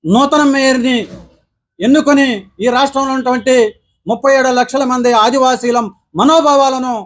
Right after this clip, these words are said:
కాపాడాలని చెప్పి హెచ్చరిస్తా ఉన్నాం. లేదంటే ఖచ్చితంగా రిలే నిరాహార దీక్షలు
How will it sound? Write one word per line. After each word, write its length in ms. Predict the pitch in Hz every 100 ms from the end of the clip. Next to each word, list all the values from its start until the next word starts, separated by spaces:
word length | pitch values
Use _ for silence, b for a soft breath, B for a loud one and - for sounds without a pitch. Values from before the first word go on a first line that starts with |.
| _ _ _ -
కాపాడాలని 560 | 240 269 285 262 254 233
చెప్పి 240 | 233 233 233 202 208 _ _ 185
హెచ్చరిస్తా 480 | 220 262 254 - 240 220
ఉన్నాం. 200 | 214 196 180
లేదంటే 360 | 262 277 254 262 247
ఖచ్చితంగా 560 | 240 262 254 247 247 233 190 - _ _ _ _ -
రిలే 240 | 180 240 262
నిరాహార 320 | 240 254 269 247
దీక్షలు 300 | 254 254 262